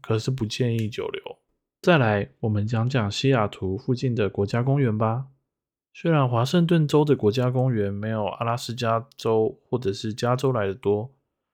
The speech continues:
但是在离西雅图一百里左右的范围内，有三个特色截然不同的国家公园。这三个国家公园分别是奥林匹克国家公园，Olympic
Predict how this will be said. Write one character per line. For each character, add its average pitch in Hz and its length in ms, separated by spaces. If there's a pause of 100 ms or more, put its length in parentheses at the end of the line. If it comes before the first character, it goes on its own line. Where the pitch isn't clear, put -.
(220)
但 156 160
是 156 140
在 160 220
离 113 160
西 - 220
雅 143 180
图 101 260
一 - 100
百 123 220
里 117 200
左 90 200
右 110 140
的 104 100
范 113 240
围 98 140
内， 107 400 (300)
有 95 140
三 123 280
个 127 140
特 120 200
色 110 220
截 98 160
然 101 180
不 143 100
同 113 220
的 95 100
国 98 160
家 104 200
公 110 260
园。 95 260 (420)
这 - 140
三 180 180
个 185 120
国 127 160
家 127 160
公 127 220
园 107 180
分 117 160
别 104 160
是 107 400 (300)
奥 143 140
林 110 180
匹 127 140
克 135 180
国 98 160
家 107 220
公 113 260
园， 92 300 (260)
Olympic 131 540